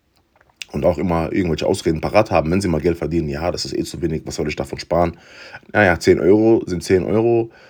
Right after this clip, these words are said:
und, äh, haben oder nicht haben. Und ich hab das auf die harte Tour gelernt. Weil es gab Zeiten,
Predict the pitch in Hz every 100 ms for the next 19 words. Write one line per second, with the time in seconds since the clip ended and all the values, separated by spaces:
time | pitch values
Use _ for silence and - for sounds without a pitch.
0 | _ - 85 87 87 - 90 85 80 78
1 | 78 62 - - _ _ - 95 104 80
2 | 87 85 - 65 - - _ _ _ _
3 | _ _ _ _ _ _ _ _ _ _
4 | _ _ - 90 78 98 - - - 80
5 | 80 78 - _ _ _ _ _ - 90
6 | 92 101 - 92 71 67 64 - _ -
7 | _ _ _ _ _ _ _ _ _ _
8 | - 78 76 73 - 76 - 87 90 98
9 | 92 107